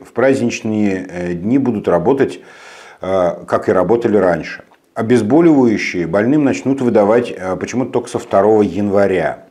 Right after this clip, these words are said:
А контакт-центр Минздрава и вовсе, э, начнёт работать четвёртого января, то есть не звоните, не обращайтесь. Ну, хотя бы скорая помощь будет работать, э, двадцать четыре часа и семь дней в неделю.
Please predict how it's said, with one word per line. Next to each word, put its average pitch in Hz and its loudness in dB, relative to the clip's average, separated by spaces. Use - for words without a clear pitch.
А 90 -6
контакт-центр 151 0
Минздрава 143 2
и 143 6
вовсе, 139 2
э, 110 2
начнёт 117 -4
работать 117 0
четвёртого 117 2
января, 90 0
то 85 -6
есть 82 -8
не 95 -6
звоните, 101 -4
не 95 -6
обращайтесь. 85 -8
Ну, 175 -2
хотя 123 0
бы 104 2
скорая 95 2
помощь 139 -2
будет 98 -2
работать, 92 -2
э, 90 0
двадцать 95 -2
четыре - -2
часа 131 0
и 101 -2
семь 107 -6
дней 104 0
в 92 -6
неделю. 87 -4